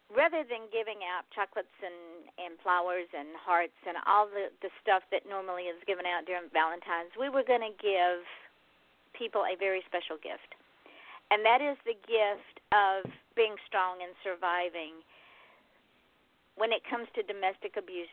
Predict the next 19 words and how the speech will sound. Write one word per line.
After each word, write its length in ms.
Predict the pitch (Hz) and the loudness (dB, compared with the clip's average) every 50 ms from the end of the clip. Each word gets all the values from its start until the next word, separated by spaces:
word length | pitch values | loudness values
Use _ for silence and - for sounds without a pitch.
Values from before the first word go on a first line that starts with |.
| - 190 | -12 -12
and 80 | 185 180 | -8 -4
bullying, 560 | 170 170 165 165 151 147 143 139 139 139 139 - _ _ _ _ _ _ _ _ - - - - | -2 0 0 -2 -2 -6 -8 -10 -10 -12 -14 -18 _ _ _ _ _ _ _ _ -20 -8 -4 -2
because 640 | 233 214 - - - - 254 233 214 208 214 202 196 - - - _ _ _ _ - - 107 92 - - - _ _ _ - 233 - - _ - 453 403 _ _ 440 - _ _ | -2 -2 -4 -6 -2 2 4 6 8 6 6 4 0 -6 -16 -20 _ _ _ _ -20 -18 -18 -18 -20 -20 -20 _ _ _ -20 -20 -20 -18 _ -18 -18 -18 _ _ -20 -20 _ _
it's 160 | - - - - | 0 0 2 4
at 160 | 269 247 233 | 2 2 2
an 160 | 240 226 226 | 2 -2 -4
epidemic 560 | 226 254 - 226 196 185 190 185 180 156 - | -4 -4 -4 -8 -8 -8 -10 -12 -12 -14 -14
proportion. 560 | - 165 147 - - 147 139 135 - - - _ _ _ _ _ _ _ _ _ _ _ _ _ _ - - - - - - | -12 -14 -12 -10 -10 -10 -10 -12 -16 -20 -20 _ _ _ _ _ _ _ _ _ _ _ _ _ _ -20 -20 -20 -16 -8 -2
You 80 | 196 | 2
know, 160 | 202 196 190 | 4 4 4
and 80 | 190 202 | 4 4
now 160 | 196 202 220 | 4 4 4
we 80 | 220 202 | 2 2
have 160 | 214 208 196 - 190 | 0 0 0 -2 -6
the 80 | 185 | -10
Me 160 | 180 180 180 170 - | -10 -10 -8 -6 -6
Too 160 | - 185 165 | -6 -6 -6
movement, 480 | 170 165 165 165 151 170 170 160 - - - | -8 -6 -8 -8 -8 -10 -10 -12 -12 -6 -2
which 240 | 185 175 165 151 - | 0 0 0 0 -4